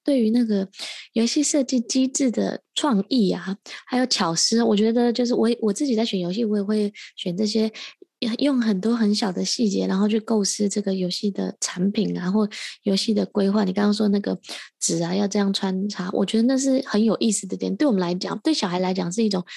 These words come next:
新奇的体验，对我们大人来讲也是说，“哦，原来可以用这样的方式去让孩子理解这一件事情。”我觉得是一个很有趣的一个发现。那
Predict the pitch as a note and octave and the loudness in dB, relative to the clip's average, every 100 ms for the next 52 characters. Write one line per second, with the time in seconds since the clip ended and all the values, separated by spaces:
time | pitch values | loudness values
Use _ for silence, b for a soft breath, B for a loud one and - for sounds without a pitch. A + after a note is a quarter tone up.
0 | B - A#3+ A#3+ F#3 F3+ F3+ F3 G3+ D4 | B 0 0 2 0 -2 -2 -4 0 2
1 | F#3+ G3+ B3 G3+ F#3+ F#3 F3+ F#3+ G3 A#3 | 2 2 2 0 0 0 -2 0 0 0
2 | - C#4+ C#4 G#3+ B B B B A3 A#3+ | 0 2 0 0 B B B B 0 2
3 | B3+ B3 A3+ A#3 B B - - A3+ A#3+ | 2 0 -2 -6 B B -12 -4 -2 0
4 | G#3+ B3 A3 G3+ F3+ G3 G3+ G3+ G3 G3+ | 0 0 0 0 -2 -2 -2 -2 0 0
5 | G3+ F3+ F3+ E3+ F#3 E3+ E3 E3+ - - | 0 -2 -8 -8 -4 -4 -4 -8 -10 -12
6 | - - G3+ F3+ G3 F#3 - - - - | -10 -2 0 0 0 -2 -4 -6 -6 -4
7 | G3+ G3+ G#3 G#3+ G#3+ F#3+ F3+ F3+ - - | -2 0 0 0 0 0 -2 -2 -2 -4
8 | - - - - - D#3+ F3 - - - | -4 -6 -8 -10 -6 -6 -4 -4 -6 -4
9 | C#4 | -2